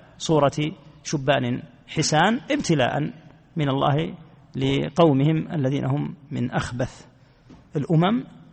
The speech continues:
وأبى الله تعالى إلا أن يعذبهم بالعذاب الهائل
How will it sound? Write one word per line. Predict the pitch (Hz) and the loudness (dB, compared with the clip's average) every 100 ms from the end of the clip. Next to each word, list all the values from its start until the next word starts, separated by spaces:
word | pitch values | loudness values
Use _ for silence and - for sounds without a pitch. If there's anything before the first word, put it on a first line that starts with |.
| - - | -20 -6
وأبى | 151 151 131 | -2 0 0
الله | 139 151 123 | -2 0 0
تعالى | 143 139 131 | 0 0 0
إلا | 143 131 | -2 -2
أن | 147 | -2
يعذبهم | 123 135 151 127 | -2 -2 0 0
بالعذاب | 127 104 131 131 | -2 0 0 0
الهائل | 123 131 - 147 - 135 | -2 -4 -4 -6 -4 -6